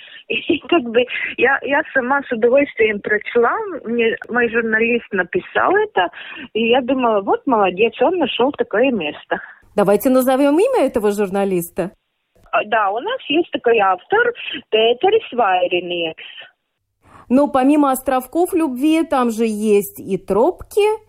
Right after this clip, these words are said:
Speaker 2: и какие еще объекты?
Speaker 1: Так, я расскажу. Там, например, в Иесите, да, там есть металлические сердца. И там можно признаться в любви.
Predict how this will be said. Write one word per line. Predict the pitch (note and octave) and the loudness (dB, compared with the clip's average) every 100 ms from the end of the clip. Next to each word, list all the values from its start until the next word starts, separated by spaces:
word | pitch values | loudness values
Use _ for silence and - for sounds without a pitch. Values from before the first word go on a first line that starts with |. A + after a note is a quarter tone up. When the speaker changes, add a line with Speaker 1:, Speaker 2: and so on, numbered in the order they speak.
| _ - | _ -18
Speaker 2:
и | - A3+ A3 G#3+ | -6 0 2 2
какие | G#3 G#3+ C4 | -2 -2 -2
еще | G#3+ G3+ | 0 2
объекты? | F#3+ A3+ D4 E4+ - G4 - _ _ _ - - _ _ _ _ - | 0 0 -2 -2 -2 -2 -4 _ _ _ -20 -20 _ _ _ _ -4
Speaker 1:
Так, | G#3 G3+ F#3+ F3+ - | 2 2 2 0 -2
я | G3+ G#3 B3+ | 0 2 2
расскажу. | A#3+ - C#4 A#3 A#3 | 0 0 0 0 0
Там, | A#3+ A#3 | -2 -2
например, | A#3+ B3 B3 A#3+ B3+ A#3 G3+ | -2 -4 -4 0 0 0 0
в | |
Иесите, | A#3 G4+ B4 - - F#3 E3 - E3 | 2 2 2 -2 -4 -4 -6 -4 -2
да, | E3 F#3 C#4 E4+ - - - - _ - | 0 0 0 -4 -12 -20 -20 -20 _ -4
там | A3 A3 | -2 0
есть | A#3+ E4 E4 - | 2 2 0 -2
металлические | A#3+ A#3 A#3+ C4 E4 - - - C4 A#3+ - - | -2 0 0 0 -2 -4 -6 -2 0 0 -2 0
сердца. | A#3 G3+ - B3 F3+ C3 _ _ - _ | 0 -2 -2 0 0 -4 _ _ -20 _
И | - | -8
там | - A3+ E4+ A4+ F4+ | -2 0 0 0 0
можно | G3+ F#3 F#3+ G#3+ B3+ F#4 C5 C5 _ _ _ | 2 4 4 2 0 2 2 0 _ _ _
признаться | G3 F#3 F#3 E3+ F3 - F4 F4+ | -4 -2 -2 -2 -2 -2 -4 2
в | |
любви. | G4 A4 F4 G#3 F#3+ G3 F#3+ F#3+ F3 | 2 2 0 -6 -2 0 2 2 2